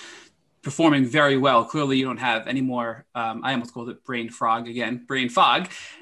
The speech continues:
Um, how, how would you assess your health? What, what percentage would you say you are recovered from your initial Lyme disease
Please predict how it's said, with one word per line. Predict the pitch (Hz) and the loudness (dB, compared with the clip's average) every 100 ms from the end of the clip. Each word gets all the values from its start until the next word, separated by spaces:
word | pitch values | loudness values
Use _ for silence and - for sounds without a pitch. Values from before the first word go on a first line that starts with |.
| - | -4
Um, | 165 151 143 139 139 135 - _ | 2 6 6 4 2 -4 -10 _
how, | - - 202 220 220 _ | -2 2 4 2 0 _
how | - 294 | 2 4
would | 285 | 4
you | 240 | 2
assess | 254 - | 0 -2
your | 147 | -2
health? | 113 - - - | -2 -4 -16 -14
What, | 151 170 185 | -12 -2 0
what | 190 208 | 2 0
percentage | 208 196 185 | 0 0 2
would | 156 | 0
you | 151 | -2
say | - 151 | -2 -2
you | 143 139 139 | -2 0 2
are | 135 | 2
recovered | 123 - 170 131 120 | 0 -2 0 0 -2
from | - 135 | -6 -4
your | 131 | -2
initial | 127 123 - 123 120 | -2 -4 -6 -6 -4
Lyme | 120 117 | -2 -2
disease | 107 104 - - | -4 -12 -14 -14